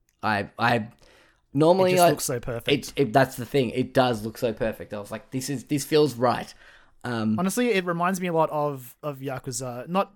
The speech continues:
Speaker 2: obviously, they're completely different games, and obviously
Speaker 1: <laughs> Yeah.
Speaker 2: Yakuza is only in Japanese, but
Speaker 1: Yeah.
Speaker 2: it was a thought I had when I started Judgment, 'cause when I first started playing Judgment, which is by the Yakuza team,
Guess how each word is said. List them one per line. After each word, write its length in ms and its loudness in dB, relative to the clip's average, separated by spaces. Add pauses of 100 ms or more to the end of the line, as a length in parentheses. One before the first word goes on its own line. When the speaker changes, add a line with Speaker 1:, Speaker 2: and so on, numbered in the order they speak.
Speaker 2:
obviously, 280 -8
they're 100 -10
completely 420 -8
different 280 -8
games, 240 -8
and 80 -2
obviously 260 4
Speaker 1:
<laughs> 60 0
Yeah. 100 -4
Speaker 2:
Yakuza 260 -10
is 280 -8
only 380 -4
in 260 -6
Japanese, 480 -10
but 180 -6
Speaker 1:
Yeah. 120 -2 (260)
Speaker 2:
it 60 -2
was 100 0
a 60 -6
thought 260 0
I 80 2
had 380 -2
when 120 -8
I 60 -6
started 340 -6
Judgment, 460 -6 (440)
'cause 220 -6
when 160 -4
I 100 -2
first 300 -2
started 200 -6
playing 280 -8
Judgment, 320 -8
which 140 -14
is 60 -12
by 200 -6
the 140 -8
Yakuza 280 -10
team, 520 -10